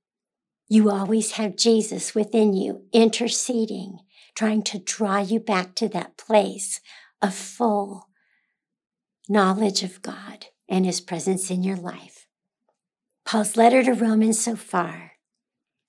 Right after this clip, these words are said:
has said, Jesus died to save everyone, both Jew and Gentile. He said everyone needs to receive justification from Christ.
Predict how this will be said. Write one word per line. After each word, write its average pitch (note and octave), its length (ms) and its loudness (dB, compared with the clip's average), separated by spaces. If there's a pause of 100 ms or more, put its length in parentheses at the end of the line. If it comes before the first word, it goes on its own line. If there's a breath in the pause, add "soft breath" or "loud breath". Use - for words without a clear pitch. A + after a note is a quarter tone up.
(100)
has G#3+ 240 0
said, - 460 -6 (220)
Jesus G#3 440 0
died A3 340 -2
to A3 80 -2
save A3 400 -4 (140)
everyone, F#3 800 -2 (120)
both G3+ 300 -2
Jew G3+ 220 0
and G3 160 0
Gentile. - 600 -6 (460)
He A#3 220 2
said G#3+ 400 -2 (180)
everyone C4+ 800 2
needs A3+ 340 2
to A#3 160 -2
receive G#3 600 -4
justification - 1160 -6 (260 soft breath)
from A#3 160 0
Christ. - 680 -8